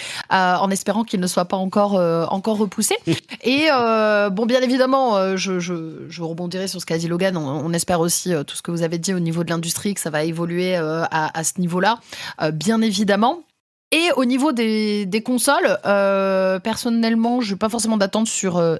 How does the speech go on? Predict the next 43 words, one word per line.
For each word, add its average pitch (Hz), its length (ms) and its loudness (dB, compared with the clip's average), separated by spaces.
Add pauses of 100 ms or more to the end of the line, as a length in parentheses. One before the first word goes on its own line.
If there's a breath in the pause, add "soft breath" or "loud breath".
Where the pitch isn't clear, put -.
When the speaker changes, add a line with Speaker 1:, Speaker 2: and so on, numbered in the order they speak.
Speaker 1:
Steam - 360 0
Deck. 214 380 2 (140)
Je 165 120 -6
ne 160 60 -4
dirais 156 180 0
pas 160 120 0
le 160 100 2
ou 160 120 2
la. 117 160 2 (560 loud breath)
Euh, 208 400 4
<laughs> 208 40 2
mais, 226 640 2
euh, 220 400 2 (560)
euh, 190 260 2
en, 196 240 0
pour - 160 -10
parler 226 240 2
plus 220 120 -8
précisément 214 560 -2
de, 175 200 -4
des, 160 220 -6
des 175 180 -6
consoles, 214 480 -4
entre 180 280 -4
guillemets, 185 360 -2
je - 80 -6
vais 139 60 -8
quand 170 120 -2
même 185 100 -4
parler 170 200 -2
de 156 80 -6
jeux. 208 100 0
Moi, 196 140 0
j'attends, 185 480 0 (520 loud breath)
euh, 170 520 0
aussi, 247 680 0
euh, 175 400 2
plus 285 480 0
d'exclusivité. 208 880 0
J'ai 170 120 0
envie 220 260 0
de 214 120 0
voir, 208 580 2